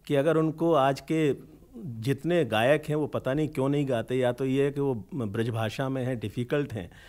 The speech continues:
लेकिन वो संगीत के अग्र थे हमारे बाबा हरिदास जी।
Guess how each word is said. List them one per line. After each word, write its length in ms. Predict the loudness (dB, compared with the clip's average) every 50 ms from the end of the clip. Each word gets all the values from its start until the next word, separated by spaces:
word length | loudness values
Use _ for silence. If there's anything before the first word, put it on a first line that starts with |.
| -20 -20 -20 -16 -4 0
लेकिन 560 | 4 4 4 4 4 2 2 2 2 0 -4 -10 -18 -20 _ _ _ _ _ -12 -8
वो 200 | -2 0 0 0
संगीत 500 | 0 2 2 2 2 4 2 0 0 -2
के 320 | -2 0 2 2 2 2 0 -10 -20 _ -2 0
अग्र 260 | 0 2 2 0 0 -2 -6 -18 -20 -20 _ _ _ -20 -20 _ _ -2
थे 140 | 0 2 2
हमारे 460 | 2 0 0 -2 -2 -2 -4 -8 -10 -10 -6
बाबा 260 | -4 -2 0 0 -2
हरिदास 380 | -2 -4 -6 -4 -4 -4 -4 -6
जी। 200 | -8 -14 -18